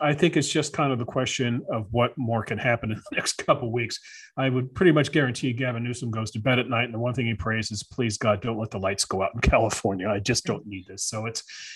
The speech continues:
yeah, covid's a factor. Uh, I think there's just a lot of kind of collateral damage already done in terms of a year of,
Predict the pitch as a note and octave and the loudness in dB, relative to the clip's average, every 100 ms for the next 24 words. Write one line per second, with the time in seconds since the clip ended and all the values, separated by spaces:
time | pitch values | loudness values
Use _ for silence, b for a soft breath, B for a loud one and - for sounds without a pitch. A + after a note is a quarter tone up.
0 | B C#3+ A2+ - G3 C4+ C4 A#3 - F#3+ | B 2 2 6 6 6 4 2 4 4
1 | F#3+ G3 G3 G3 C3+ B2+ - C#3+ D3+ C#3+ | 4 2 2 2 0 -2 -2 -4 -4 -6
2 | C3+ - C#3+ - A#2+ B2 C3+ C3 - B2 | -6 -4 -4 -4 -4 0 0 -2 -2 -2
3 | A#2+ A#2 - A#2+ A#2+ C#3 B2+ A#2+ A#2+ A#2+ | -2 -2 -4 0 2 4 4 4 2 2
4 | A2 A2 G#2+ G#2+ G2+ A2+ A#2 G#2+ - G#2+ | 2 2 2 0 2 2 2 0 -2 -2
5 | G2+ G#2 G2+ G#2 A#2 A2+ G#2 | -2 -4 -4 -2 0 0 -2